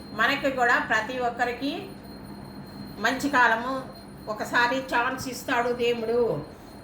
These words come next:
ఆ ఛాన్స్ని మనము సద్వినియోగం చేసుకోవాలండి. అట్లా అన్నట్లు.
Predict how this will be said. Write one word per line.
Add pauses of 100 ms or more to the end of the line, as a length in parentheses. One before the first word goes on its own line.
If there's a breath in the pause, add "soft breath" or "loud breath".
ఆ
ఛాన్స్ని (180)
మనము (1300)
సద్వినియోగం
చేసుకోవాలండి. (540)
అట్లా
అన్నట్లు.